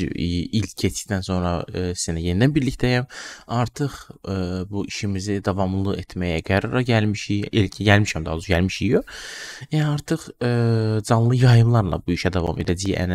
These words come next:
əsası. Çünki, e, yəni canlı yayımlar mənə daha xoş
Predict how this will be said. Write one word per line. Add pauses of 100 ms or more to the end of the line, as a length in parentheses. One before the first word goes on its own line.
(200)
əsası.
Çünki, (480)
e, (320)
yəni (480)
canlı
yayımlar
mənə
daha
xoş